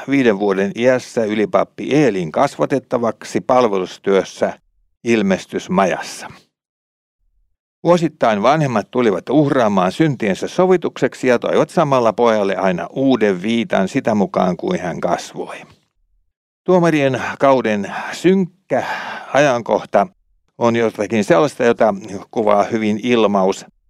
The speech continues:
"Herran sana oli siihen aikaan harvinainen,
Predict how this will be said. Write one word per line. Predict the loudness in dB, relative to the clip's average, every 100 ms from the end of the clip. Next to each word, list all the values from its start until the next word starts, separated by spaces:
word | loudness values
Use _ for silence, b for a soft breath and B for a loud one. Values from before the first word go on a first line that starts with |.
| _ _ 0
"Herran | 0 2 0 0
sana | 0 0 0 0
oli | 0 0 -2
siihen | 0 0 0 0
aikaan | 2 2 0 -2 -4
harvinainen, | -2 0 2 0 -2 0 2 2 2 0